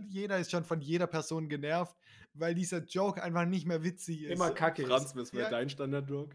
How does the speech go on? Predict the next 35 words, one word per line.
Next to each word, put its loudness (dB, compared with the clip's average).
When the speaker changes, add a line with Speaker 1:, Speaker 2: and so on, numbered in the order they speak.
Speaker 3:
Hast -10
du -2
einen -4
parat? -2
Speaker 1:
Ich -2
weiß -2
es -8
Speaker 2:
Franz 8
Speaker 1:
nicht. -2
Speaker 2:
ist -2
sein 10
Joke 8
eigentlich 4
egal. -4
Speaker 3:
Schade, 6
ich -2
hätte 2
jetzt 4
Speaker 2:
Glaub 0
ich. 4
Speaker 3:
gern 4
einen 0
Freestyle-Franz-Joke 0
gehabt, -2
der 4
so -2
voll 6
ins 0
Leere 2
<laughs> 2
läuft. 4
Speaker 2:
Boah, 10
das 4
wär 8
nice. 4